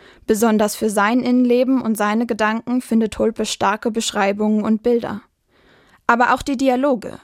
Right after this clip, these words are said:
teilweise im westfälischen Platt verfasst, treffen den regionalen Kleinstadtton.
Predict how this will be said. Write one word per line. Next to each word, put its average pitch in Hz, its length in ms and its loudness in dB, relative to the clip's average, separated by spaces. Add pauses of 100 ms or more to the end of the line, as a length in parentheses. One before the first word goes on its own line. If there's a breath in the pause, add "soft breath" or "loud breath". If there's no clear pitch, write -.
teilweise 208 540 0
im 214 180 0
westfälischen 208 720 -2
Platt 208 260 -4
verfasst, 240 540 -4 (280 loud breath)
treffen 240 380 0
den 269 160 4
regionalen 214 640 0
Kleinstadtton. - 840 -6